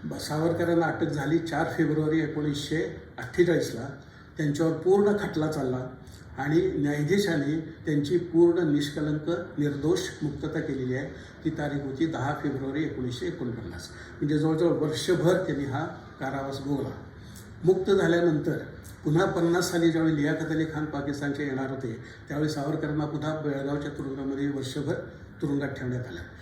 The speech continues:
म्हणजे स्वातंत्र्यानंतर सुद्धा सावरकरांनी दोन वेळा हा तुरुंगवास भोगलेला आहे.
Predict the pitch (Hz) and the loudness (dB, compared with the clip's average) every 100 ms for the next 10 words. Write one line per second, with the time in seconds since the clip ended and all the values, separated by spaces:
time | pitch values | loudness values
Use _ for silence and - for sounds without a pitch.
0 | - 143 160 160 - - 170 165 175 175 | -10 -2 0 0 -2 0 2 2 4 4
1 | - 165 160 143 147 - 139 143 139 139 | 2 0 -2 -2 -4 -2 -4 -4 -4 -4
2 | 143 127 135 151 165 - 131 139 123 120 | -4 -4 0 0 0 -2 -4 -4 -4 -6
3 | - 135 127 135 131 123 151 - - - | -10 -12 -8 -6 -4 -4 -4 -10 -16 -10
4 | 135 120 123 120 - - | -8 -4 -4 -6 -8 -16